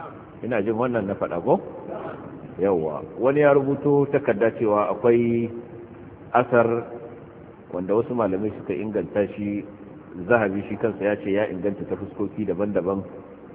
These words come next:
Sayyidina Usman alaihi salam ya haddace abin da ya sauke Alƙur'ani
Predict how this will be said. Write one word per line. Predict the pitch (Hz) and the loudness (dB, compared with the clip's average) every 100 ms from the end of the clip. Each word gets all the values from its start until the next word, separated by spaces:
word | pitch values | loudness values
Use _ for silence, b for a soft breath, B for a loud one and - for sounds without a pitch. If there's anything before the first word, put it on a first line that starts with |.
| - - - - - | -18 -18 -20 -18 -4
Sayyidina | 95 104 104 | -2 2 2
Usman | 101 98 92 104 - | 0 -2 0 0 0
alaihi | 95 101 90 | -2 -2 -2
salam | 82 101 101 | -2 0 0
ya | 92 104 104 104 | 2 2 2 0
haddace | 92 90 - 117 113 - - - - - - - | -2 -4 -2 0 0 -4 -12 -14 -14 -16 -18 -2
abin | 107 107 107 | 0 0 0
da | 104 | 0
ya | 110 | 2
sauke | 117 110 110 | 0 0 0
Alƙur'ani | 90 87 85 120 110 | 0 -2 2 2 0